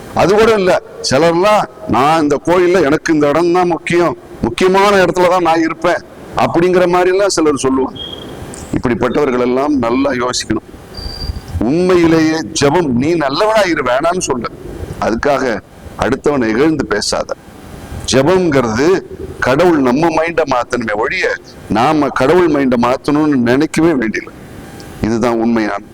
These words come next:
சில நேரங்களில் நம் ஜெபத்தை கொஞ்சம் ஆழமாக யோசித்து பாருங்கள். மனிதனுடைய வாழ்க்கையில்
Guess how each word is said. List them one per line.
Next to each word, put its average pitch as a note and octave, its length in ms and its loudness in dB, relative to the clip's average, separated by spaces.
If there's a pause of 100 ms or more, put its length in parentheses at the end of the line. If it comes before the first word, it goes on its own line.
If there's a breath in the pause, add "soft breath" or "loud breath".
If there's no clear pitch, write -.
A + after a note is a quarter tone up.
சில B2 260 0
நேரங்களில் C3 580 0 (280 loud breath)
நம் A2+ 200 0
ஜெபத்தை C3 520 0
கொஞ்சம் A2+ 360 0 (100)
ஆழமாக B2+ 600 0
யோசித்து A#2 480 -2
பாருங்கள். G2+ 440 -2 (1400 loud breath)
மனிதனுடைய E3 840 2
வாழ்க்கையில் D#3 960 -2